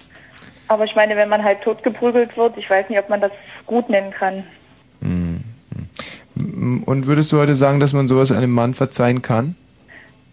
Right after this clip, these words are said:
Speaker 1: Also ich hab's verziehen. Wie gesagt, verstanden, Verständnis ist was anderes.
Speaker 2: Hm.
Speaker 1: Aber verzeihen kann man es schon.
Speaker 2: Würdest du es einem Mann nochmal verzeihen?
Speaker 1: Nein. Ich würd's gar nicht mehr,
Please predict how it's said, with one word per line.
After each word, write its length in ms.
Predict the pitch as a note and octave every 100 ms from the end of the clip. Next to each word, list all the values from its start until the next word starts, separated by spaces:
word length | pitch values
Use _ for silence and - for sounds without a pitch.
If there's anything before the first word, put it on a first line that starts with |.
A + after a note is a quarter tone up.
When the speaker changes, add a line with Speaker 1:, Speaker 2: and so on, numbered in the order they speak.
| -
Speaker 1:
Also 180 | G#3
ich 120 | G3+ G#3+
hab's 260 | A3 -
verziehen. 580 | G#3+ G3+ - F#3+ F#3+ F#3 -
Wie 120 | G#3
gesagt, 300 | A#3 G#3 G#3
verstanden, 720 | G3+ - F#3 G3+ B3+ C#4 A3+
Verständnis 520 | - F#3+ G3+ A3 A#3 G#3
ist 120 | -
was 120 | F#3
anderes. 420 | - F#3+ B3+ D4 C#4+ - - - _ -
Speaker 2:
Hm. 300 | F#2 F2 E2+ - _ -
Speaker 1:
Aber 360 | G3 G#3 G#3
verzeihen 440 | G#3 G#3+ - G3 G#3
kann 160 | G#3+
man 140 | G#3 G3+
es 80 | -
schon. 340 | G3 G3 F#3+ - - _ _ _ _
Speaker 2:
Würdest 360 | A#2+ D#3+ G3 F#3+
du 40 |
es 100 | E3+
einem 140 | C#3 C#3+
Mann 160 | D3
nochmal 300 | D#3+ F3 C3+
verzeihen? 540 | B2+ A#2+ - A2 A#2+ F#3 - _ -
Speaker 1:
Nein. 200 | F#3+ F3+ - - - - -
Ich 120 | -
würd's 160 | - -
gar 100 | G#3
nicht 180 | G#3 -
mehr, 240 | G#3+ F#3+